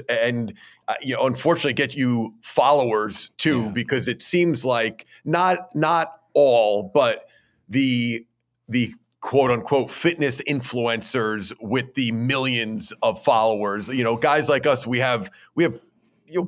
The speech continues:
Speaker 1: big followings, decent followings, but not in the millions, uh,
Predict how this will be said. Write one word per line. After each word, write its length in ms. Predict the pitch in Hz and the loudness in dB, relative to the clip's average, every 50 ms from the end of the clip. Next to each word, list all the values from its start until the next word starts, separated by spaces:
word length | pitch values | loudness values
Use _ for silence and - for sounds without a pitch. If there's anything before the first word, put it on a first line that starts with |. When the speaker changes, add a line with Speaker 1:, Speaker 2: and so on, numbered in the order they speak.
| - - | 0 2
Speaker 1:
big 200 | 180 180 - - | 2 2 2 2
followings, 580 | - 160 156 151 147 139 117 113 110 101 95 | 2 4 4 6 4 4 2 0 -2 -4 -6
decent 400 | 90 - 160 156 - - 143 123 | -6 -4 -4 -4 -4 -4 -6 -4
followings, 520 | - 151 143 135 135 127 113 110 110 95 - | 0 2 4 4 4 4 2 0 -2 -4 -4
but 220 | - 131 113 123 | -4 -4 -4 -2
not 320 | 127 139 139 139 139 - | 0 0 2 0 0 0
in 140 | 143 127 123 | -2 -2 -2
the 80 | 120 117 | -2 -2
millions, 600 | 117 123 135 143 139 143 135 127 120 110 95 127 | -2 -2 -2 0 0 0 0 -2 -4 -4 -4 -4
uh, 80 | 117 | -4